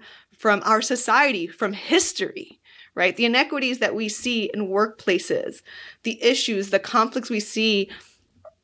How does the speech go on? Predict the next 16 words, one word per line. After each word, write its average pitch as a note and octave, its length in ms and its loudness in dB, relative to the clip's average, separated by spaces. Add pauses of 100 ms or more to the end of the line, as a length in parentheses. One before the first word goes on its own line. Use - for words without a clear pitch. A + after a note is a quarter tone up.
(140)
in B3+ 120 2
our A3+ 140 4
society G#3 540 0
are A#3 100 2
reflected A#3 800 -2 (420)
in A3+ 180 -4
every A3 640 0
place A3 340 -2
we G#3+ 80 -4
can G#3 140 -4
think F3+ 260 -2
of. D3+ 280 0
And G3+ 140 -2
so A#3+ 140 2
it G3+ 80 2
makes A#3 240 -2